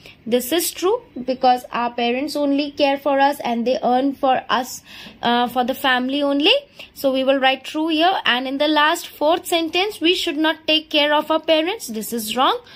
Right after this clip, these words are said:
so we will write false। Is that clear, children? So I hope you all have understood these two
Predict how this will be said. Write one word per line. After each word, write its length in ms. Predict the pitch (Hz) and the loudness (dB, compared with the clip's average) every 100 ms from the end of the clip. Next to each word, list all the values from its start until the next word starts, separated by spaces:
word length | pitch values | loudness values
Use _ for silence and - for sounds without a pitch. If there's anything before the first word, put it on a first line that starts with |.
| - | -16
so 160 | - 247 | -6 -2
we 120 | 240 | 2
will 180 | 233 226 247 | 2 2 0
write 200 | 480 - - - | 0 -6 -20 -12
false। 400 | 196 - - - - - - - - | -10 -10 -14 -18 -18 -20 -18 -16 -6
Is 160 | 240 226 | -2 0
that 220 | 294 - | 0 0
clear, 180 | 320 320 | -4 -4
children? 360 | 330 339 466 | -6 -8 -10
So 160 | - - | -4 -2
I 200 | 226 247 | 2 0
hope 280 | 247 320 349 | 0 -4 -2
you 140 | 311 | -2
all 300 | - 285 330 | 2 2 2
have 100 | 320 | 0
understood 640 | - 269 285 311 320 311 247 | -2 -4 -4 -4 -6 -6 -4
these 260 | 294 294 | -4 -2
two 200 | - 285 | -4 -6